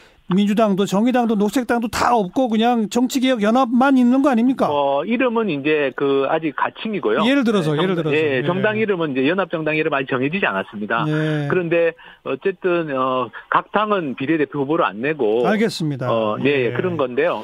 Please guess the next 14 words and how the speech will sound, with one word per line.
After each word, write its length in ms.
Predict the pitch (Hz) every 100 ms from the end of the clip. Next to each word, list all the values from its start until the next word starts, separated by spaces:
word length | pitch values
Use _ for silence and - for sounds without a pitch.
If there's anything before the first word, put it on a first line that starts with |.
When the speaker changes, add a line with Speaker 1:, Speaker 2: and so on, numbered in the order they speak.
| 151
Speaker 2:
어쨌든 320 | 185 214 190
이게 240 | 190 190
정당 300 | 160 208 240
입장에서는 400 | 214 196 170 165
굉장히 280 | 156 190 180
어려운 260 | 208 233 190
결정이기 460 | 139 135 156 135 127
때문에 340 | 110 110 107
Speaker 1:
알겠습니다. 720 | 120 185 190 180 - 165 156
Speaker 2:
말씀드린 420 | 147 131 170 165 160
까지 260 | 143 135
뭐 120 | 135 147
아직까지, 380 | 170 156 131 123
예, 520 | 120 113 113 110 107